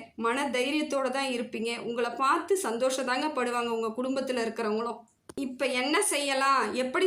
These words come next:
செய்யலாம்னு சொல்லிட்டு அதை மட்டும் யோசிச்சு சிந்தனை செஞ்சு செய்யுங்க. ரொம்ப சிறப்பா இருப்பீங்க. உங்களுக்கான காலத்தை தவற விடவே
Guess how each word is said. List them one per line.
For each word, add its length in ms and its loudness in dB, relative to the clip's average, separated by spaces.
செய்யலாம்னு 520 0
சொல்லிட்டு 300 -2
அதை 300 4
மட்டும் 440 2
யோசிச்சு 580 2
சிந்தனை 440 0
செஞ்சு 280 2
செய்யுங்க. 360 0
ரொம்ப 280 -2
சிறப்பா 460 0
இருப்பீங்க. 380 0
உங்களுக்கான 680 0
காலத்தை 680 2
தவற 340 0
விடவே 400 0